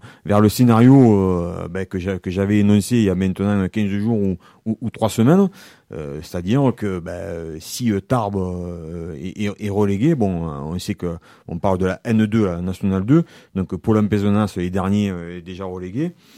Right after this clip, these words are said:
Alors Tarbes, euh, à l'heure où on se parle, devrait être déjà relégué, mais il y a eu, il y a eu un miracle, c'est-à-dire que, euh, le Stade Bordelais a été sanctionné de deux points de pénalité.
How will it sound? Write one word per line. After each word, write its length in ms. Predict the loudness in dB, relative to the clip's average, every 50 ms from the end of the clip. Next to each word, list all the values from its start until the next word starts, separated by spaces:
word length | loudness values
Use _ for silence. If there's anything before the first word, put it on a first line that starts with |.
| -20 _ _ _ -2
Alors 200 | 0 0 0 2
Tarbes, 340 | 4 4 6 6 6 4 2
euh, 320 | 2 0 -2 -4 -6 -6 -6
à 80 | -2 2
l'heure 220 | 4 6 6 6
où 100 | 6 6
on 60 | 4
se 100 | 4 2
parle, 340 | -2 0 0 2 2 0 2
devrait 340 | 4 4 4 6 4 4 4
être 240 | 4 2 2 -2 -4
déjà 260 | -2 -2 0 0 2
relégué, 440 | 2 2 2 2 2 4 2 2 2 -2 -8 _ _ _ -4
mais 140 | 0 2 4
il 60 | 4
y 60 | 6
a 40 | 6
eu, 300 | 6 6 6 6 4 2
il 80 | 0 2
y 40 | 4
a 40 | 6
eu 140 | 8 8
un 40 | 6
miracle, 440 | 6 4 2 2 2 2 0 0 -2
c'est-à-dire 480 | -6 -4 -4 -2 -2 0 0 0 0 0
que, 380 | 0 0 2 2 2 2 0 -2 -6 -10 -20 _ _ -6
euh, 220 | -2 -2 0 0
le 100 | 0 0
Stade 280 | -2 -2 0 0 2 2
Bordelais 600 | 2 4 4 4 4 4 6 6 8 6 6 4 2 -4 -14 _ _
a 140 | -4 -2 -2
été 160 | -2 -2 -2
sanctionné 480 | -2 0 0 0 0 0 0 0 2 0
de 80 | 0
deux 160 | 0 2 0 2
points 180 | 4 2 2
de 120 | 2 2 0
pénalité. 580 | -2 -2 -2 -2 -2 -4 -4 -2 -2 -2 -2